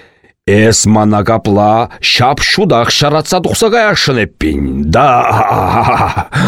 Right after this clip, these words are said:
<laughs> анда кетчӗ. Хупарымна шутласа пӑхмалдан. Мӗнле барым? Ӑнтан Марьяна Вихтор. Манса да кайрӑнни. Да.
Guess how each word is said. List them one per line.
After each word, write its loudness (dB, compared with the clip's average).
<laughs> -10
анда 2
кетчӗ. -2
Хупарымна 2
шутласа 0
пӑхмалдан. 0
Мӗнле 4
барым? 0
Ӑнтан 2
Марьяна 2
Вихтор. -4
Манса 2
да 2
кайрӑнни. 0
Да. 0